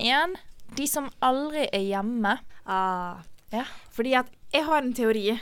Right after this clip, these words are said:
Speaker 2: om at det er noen som er flink å være sånn fifty fifty i sitt tilhørende kollektiv, som er da deres egentlige. Men det ender alltid opp med at en av dem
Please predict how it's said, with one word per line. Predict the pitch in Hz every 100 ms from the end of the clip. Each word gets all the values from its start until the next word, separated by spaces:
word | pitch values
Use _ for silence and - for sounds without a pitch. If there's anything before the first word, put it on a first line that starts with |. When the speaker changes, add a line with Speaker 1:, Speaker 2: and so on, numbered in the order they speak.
| -
Speaker 2:
om | - 214
at | 208 208
det | - 220
er | 254
noen | 294 - 381 381
som | 247
er |
flink | 247 285 254
å | 226
være | 226 226
sånn | 233
fifty | 226 226 -
fifty | 185 220 - 190 226 - - 226
i | 208 185 185 214 - -
sitt | - - 214 - - - -
tilhørende | - 208 190 185 175 170 202 -
kollektiv, | - 214 185 190 220
som | - 214
er | 196
da | 190
deres | 196 185 185 - -
egentlige. | 196 185 175 196 208 - - - -
Men | 262 262 254 - - -
det | - 247
ender | 269 -
alltid | 277 240 226
opp | 247
med | 220 220
at | 220 - 294
en | 254 202
av | 185
dem | 190 233